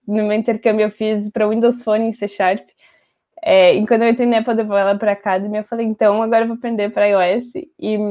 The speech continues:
foi bem legal, porque a gente não aprende só a programar, só a linguagem de programação e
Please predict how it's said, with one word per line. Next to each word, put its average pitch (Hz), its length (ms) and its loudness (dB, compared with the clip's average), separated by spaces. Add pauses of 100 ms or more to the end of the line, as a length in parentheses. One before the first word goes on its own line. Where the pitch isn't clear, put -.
(400)
foi 220 100 -2
bem 226 180 0
legal, 233 320 4
porque 208 420 -4
a 220 100 4
gente 226 220 -2
não 240 100 2
aprende 240 360 0
só 233 300 2
a 247 80 4
programar, 196 760 0
só 190 200 -2
a 196 60 2
linguagem 202 520 0
de 190 80 -8
programação 196 960 -4
e 180 140 -10